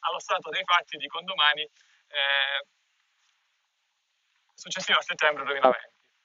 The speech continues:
Non vengono quindi, eh, riportati e di conseguenza A, ti mancano, B,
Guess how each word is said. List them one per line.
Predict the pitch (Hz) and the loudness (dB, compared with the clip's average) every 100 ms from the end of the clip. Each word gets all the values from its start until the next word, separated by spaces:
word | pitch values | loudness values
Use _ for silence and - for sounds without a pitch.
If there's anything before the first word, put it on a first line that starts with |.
| _ _ _ _ _ _ _ _ _ _ _ _ | _ _ _ _ _ _ _ _ _ _ _ _
Non | 190 | 2
vengono | 247 220 175 | 4 6 2
quindi, | 156 220 160 | 0 -8 -10
eh, | 156 - 160 165 160 | -12 -12 -14 -10 -6
riportati | 196 262 285 156 151 139 190 190 175 | 2 2 2 2 2 0 -6 -10 -4
e | 202 208 | 2 2
di | 220 | 6
conseguenza | 240 - 269 185 180 190 220 | 4 4 -4 -2 -4 -2 -2
A, | 226 - - _ 247 311 - - _ _ _ _ _ _ _ | -2 -4 -20 _ -2 -2 -2 -14 _ _ _ _ _ _ _
ti | 165 | -8
mancano, | 147 131 120 131 131 _ _ _ _ _ | -6 -6 -10 -14 -18 _ _ _ _ _
B, | 139 | _